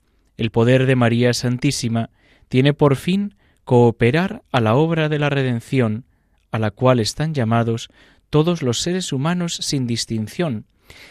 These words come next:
y a alcanzar los bienes de los que tienen necesidad. Por ejemplo, la perseverancia hasta el final, don que corona, según San Agustín, todos los dones, y una santa y muchas veces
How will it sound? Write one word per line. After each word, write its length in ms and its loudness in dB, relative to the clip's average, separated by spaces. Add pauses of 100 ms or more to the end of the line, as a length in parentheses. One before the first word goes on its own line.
y 100 0
a 40 4
alcanzar 760 -4
los 320 -6
bienes 480 -4
de 140 -4
los 220 -4
que 120 -6
tienen 380 -4
necesidad. 640 -8 (600)
Por 140 -8
ejemplo, 600 -4 (460)
la 160 0
perseverancia 880 -2
hasta 240 -6
el 120 -6
final, 500 -4 (680)
don 560 0 (180)
que 160 -2
corona, 480 -2
según 380 -4
San 220 -8
Agustín, 560 -6
todos 320 -4
los 180 -8
dones, 420 -2 (420)
y 120 -2
una 180 0
santa 680 -6 (140)
y 140 -8
muchas 440 -6
veces 520 -4